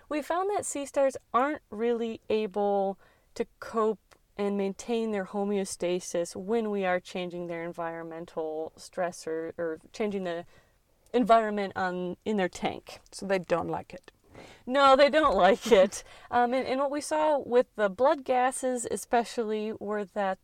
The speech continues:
Speaker 1: the coelomic fluid P H, when we decreased the tank P H on the outside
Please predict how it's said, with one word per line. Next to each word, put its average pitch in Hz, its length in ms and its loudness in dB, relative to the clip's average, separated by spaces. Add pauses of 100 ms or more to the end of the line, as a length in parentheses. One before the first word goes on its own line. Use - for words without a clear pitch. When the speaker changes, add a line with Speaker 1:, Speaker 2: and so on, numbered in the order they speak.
(120)
Speaker 1:
the 180 300 0 (240)
coelomic 320 380 0
fluid 254 340 -2
P 240 220 -6
H, 226 340 -2
when 226 200 -4
we 220 100 -2
decreased 254 720 -6
the 190 400 0
tank 285 300 -6
P 240 160 2
H 240 200 6
on 196 100 0
the - 120 -4
outside 190 800 0